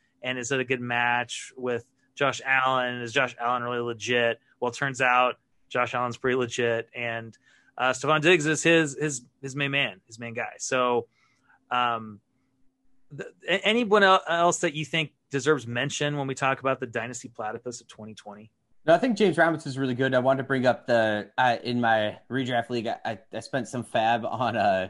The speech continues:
Speaker 2: Chris Thompson over James Robinson when the Leonard Fournette cut news went out, and that really worked out well.
Speaker 1: Well, you took a stab at it, right? Maybe James Robinson wasn't available. Did you use fab on Thompson over Robinson?
Speaker 2: Yes.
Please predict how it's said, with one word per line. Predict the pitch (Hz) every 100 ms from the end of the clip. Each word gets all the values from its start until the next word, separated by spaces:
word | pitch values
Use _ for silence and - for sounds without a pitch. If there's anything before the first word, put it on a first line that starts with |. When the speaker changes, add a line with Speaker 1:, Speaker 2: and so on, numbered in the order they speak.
| - _
Speaker 2:
Chris | 147 -
Thompson | 131 175 190 98 - - _ _
over | 113 113 104
James | 117 104
Robinson | 113 110 104 113 104
when | 104 101
the | 98 92 - _ _ -
Leonard | 113 110
Fournette | 117 113 -
cut | 120 -
news | 117 101
went | 101 98
out, | 92 92 - _ _ _ _ 95
and | 101
that | 135 -
really | 120 135 127
worked | 113 110 101
out | 113 101 71
well. | 65 58 - - _ _ _ _ _ _ _ _ _ _ - _ - _ _ _ _ _ _ _ _ _
Speaker 1:
Well, | 202 254
you | 220
took | 226
a | 185
stab | - 190 160
at | 127
it, | 143
right? | 135 165 -
Maybe | 165 190
James | 170 202 180
Robinson | 196 190 196
wasn't | 175 180
available. | 170 185 147 113
Did | 123
you | 143
use | 151 -
fab | 151 147 147 151 135 - _ _ _
on | 147
Thompson | 139 143 139 147
over | 127 127
Robinson? | 123 156 156 220 - _ _ - -
Speaker 2:
Yes. | 131 104 - -